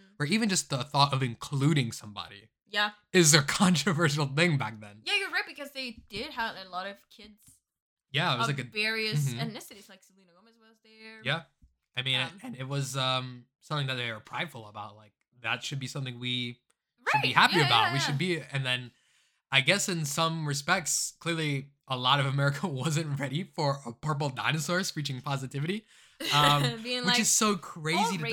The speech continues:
Speaker 2: races
Speaker 1: about.
Speaker 2: are the same."
Speaker 1: Could you imagine, though, being a part of Barney? You're like, "Man, this is a cool thing.
Speaker 2: Mm-hmm.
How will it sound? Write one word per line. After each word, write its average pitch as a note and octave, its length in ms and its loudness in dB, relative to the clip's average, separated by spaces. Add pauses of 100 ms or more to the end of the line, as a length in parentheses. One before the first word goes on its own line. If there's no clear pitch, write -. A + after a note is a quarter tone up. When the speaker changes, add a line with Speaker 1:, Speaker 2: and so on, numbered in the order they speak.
(140)
Speaker 2:
races D#3+ 80 -2
Speaker 1:
about. D#4 300 -2
Speaker 2:
are - 20 -12
the F#4 140 -10
same." G4 720 -14
Speaker 1:
Could F#3 160 -2
you E4 240 4
imagine, C#3 560 0
though, F3 140 -2
being C3+ 360 -2
a D#3 60 -2
part C#3+ 320 -2
of B2+ 180 -4
Barney? A#2 440 -12 (120)
You're B2+ 140 -8
like, G#2+ 200 -12
"Man, C3+ 220 -4
this D3 100 -2
is C3+ 40 -8
a C3+ 60 -10
cool C#3 340 -8
thing. E3 480 -2
Speaker 2:
Mm-hmm. C4+ 160 -14